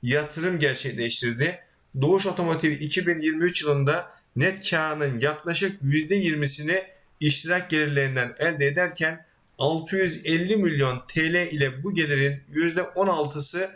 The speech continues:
TÜVTÜRK kanalıyla sağlanmıştır. Türkiye'de satılan sıfır kilometre binek araçların ilk muayenelerinin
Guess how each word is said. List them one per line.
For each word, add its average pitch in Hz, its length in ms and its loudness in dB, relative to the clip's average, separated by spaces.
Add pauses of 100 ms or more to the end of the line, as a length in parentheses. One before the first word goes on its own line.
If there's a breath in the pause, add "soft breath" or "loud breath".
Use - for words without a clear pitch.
(320 loud breath)
TÜVTÜRK 196 500 0
kanalıyla 156 680 0
sağlanmıştır. 151 960 -2 (1500 loud breath)
Türkiye'de 190 520 0
satılan 151 600 -2 (100)
sıfır 190 500 -2
kilometre 139 520 -2
binek 160 320 -2
araçların 135 640 -2
ilk 196 260 -2
muayenelerinin 143 880 2